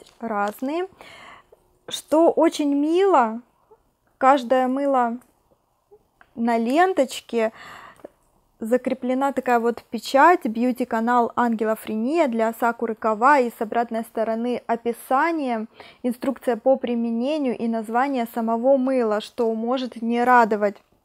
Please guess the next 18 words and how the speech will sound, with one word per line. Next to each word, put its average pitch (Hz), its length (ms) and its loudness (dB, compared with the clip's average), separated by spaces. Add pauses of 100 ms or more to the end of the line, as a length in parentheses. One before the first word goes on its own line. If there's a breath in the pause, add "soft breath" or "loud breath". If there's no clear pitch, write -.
(2250)
Это 269 300 2
мыло 254 500 0 (640 loud breath)
Ксюша 269 380 -2
прислала 240 560 2
для 226 240 0
моего 208 460 -6
мужа. 247 500 -2 (1400)
И 247 380 -2
что 247 260 -4
скажу, 247 480 -2
оно 247 320 -2 (160)
самое 285 480 0
прикольное, 269 640 2
мне 240 120 -2
очень 262 280 -4
понравился 247 480 -2
его 233 420 -2
аромат. 240 580 0